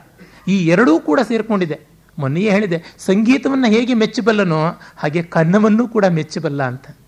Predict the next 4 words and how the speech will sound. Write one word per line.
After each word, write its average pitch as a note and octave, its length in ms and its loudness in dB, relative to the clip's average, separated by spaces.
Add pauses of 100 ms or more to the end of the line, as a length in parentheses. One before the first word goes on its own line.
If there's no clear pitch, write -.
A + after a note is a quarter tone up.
(760)
ಯಾವುದನ್ನು E4+ 520 2
ಮೆಚ್ಚುವ C4+ 340 -2
ಬುದ್ಧಿ G3 300 -2
ಇದೆ, D#3+ 540 -4